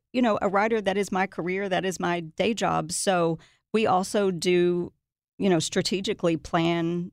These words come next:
books and releases like Night Night Bible Stories that just came out. We have this entire Night Night series that parents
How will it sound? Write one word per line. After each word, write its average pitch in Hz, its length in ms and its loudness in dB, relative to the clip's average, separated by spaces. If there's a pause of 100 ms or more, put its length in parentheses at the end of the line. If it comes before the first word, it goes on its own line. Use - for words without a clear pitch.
(160)
books 175 480 -2
and 165 120 0
releases 165 460 -4
like 165 160 -4 (160)
Night 170 200 0
Night 170 180 -2
Bible 156 240 -4
Stories 165 380 -4
that - 180 -4
just 165 200 -6
came 170 200 0
out. 185 320 -2
We 165 100 -2
have 160 200 -2
this 165 140 -8
entire 170 360 0
Night 180 180 -2
Night 160 200 -4
series 170 360 -4
that - 220 -4
parents 160 420 -4